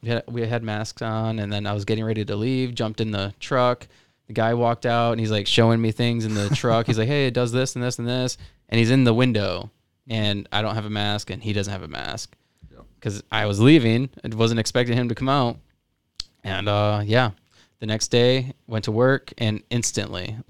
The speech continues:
Speaker 1: just like that, I, like, was sitting at, at my job on break, and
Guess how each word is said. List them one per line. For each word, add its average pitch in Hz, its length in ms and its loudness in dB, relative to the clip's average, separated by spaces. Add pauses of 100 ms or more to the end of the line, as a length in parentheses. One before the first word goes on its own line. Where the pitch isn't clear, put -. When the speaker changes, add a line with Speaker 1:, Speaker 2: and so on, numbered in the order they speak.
Speaker 1:
just 113 180 -8
like 107 160 -2
that, 98 440 0
I, 107 160 0
like, 101 220 0 (140)
was 104 100 -10
sitting 110 260 -2
at, 104 140 -8 (160)
at 104 100 -14
my 95 100 -12
job 98 360 0
on 101 140 -6
break, 101 440 -4
and 101 180 -12